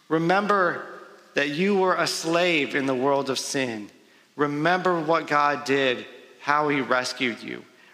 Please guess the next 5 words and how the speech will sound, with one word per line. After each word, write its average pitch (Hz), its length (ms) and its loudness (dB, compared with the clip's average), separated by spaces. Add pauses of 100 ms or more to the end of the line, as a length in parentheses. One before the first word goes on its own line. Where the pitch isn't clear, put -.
Remembering 160 920 0 (260)
is 147 180 0
a 151 80 2
big 180 500 -2
part 139 460 0